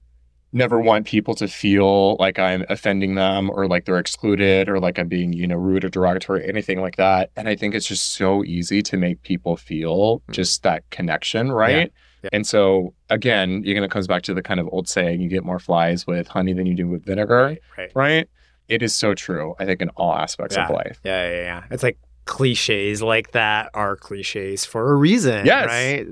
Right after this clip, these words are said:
Speaker 1: yes.
Speaker 2: They really do express some, some valuable truth.
Speaker 1: Yeah, and I think a lot of it also, coming back to the kindness aspect and kind of the customer service aspect,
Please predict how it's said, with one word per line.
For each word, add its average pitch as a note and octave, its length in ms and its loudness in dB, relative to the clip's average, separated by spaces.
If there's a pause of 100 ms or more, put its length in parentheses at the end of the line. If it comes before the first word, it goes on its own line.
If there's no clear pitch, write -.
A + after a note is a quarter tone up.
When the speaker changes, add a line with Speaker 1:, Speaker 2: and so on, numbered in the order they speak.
Speaker 1:
yes. G#3 200 4
Speaker 2:
They C3 40 2
really B2 200 0
do B2 180 -4
express A#2 440 -8
some, A2+ 420 -8
some A2 260 -8
valuable F#2+ 440 -8
truth. G2 580 -14
Speaker 1:
Yeah, E3+ 360 4
and D3 120 4
I D#3+ 60 4
think F#3+ 220 -2
a F3+ 40 4
lot C#3+ 340 6
of D#3 160 2
it C3 280 6 (180)
also, A#2+ 800 6 (160)
coming A#2+ 260 -2
back G#2+ 140 2
to - 100 -6
the G2+ 80 -2
kindness B2 320 -4
aspect G#2+ 280 0
and E2+ 40 -16
kind G2+ 120 -6
of F#2+ 40 -4
the F#2+ 60 -4
customer F#2+ 300 -8
service C3+ 280 -4
aspect, A2 360 0